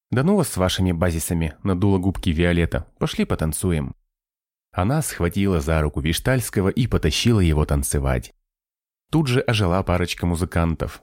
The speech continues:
Уперев стержни концертонов в колени, они стали водить пальцами по блестящим поверхностям инструментов, и нежная мелодия заполнила веранду.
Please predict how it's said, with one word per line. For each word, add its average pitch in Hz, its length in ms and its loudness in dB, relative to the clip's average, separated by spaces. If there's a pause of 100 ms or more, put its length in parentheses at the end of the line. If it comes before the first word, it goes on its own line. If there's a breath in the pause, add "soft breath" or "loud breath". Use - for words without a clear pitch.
(140)
Уперев 85 420 2
стержни 82 460 0
концертонов 80 680 0
в - 100 -20
колени, 135 440 0
они 78 220 -2
стали 78 300 -2
водить 76 320 -4
пальцами 98 420 -2
по 104 140 -2
блестящим 104 600 0
поверхностям 90 640 0
инструментов, 82 680 0 (260)
и 143 80 2
нежная 80 420 2
мелодия 87 440 2
заполнила 76 680 2
веранду. 71 640 0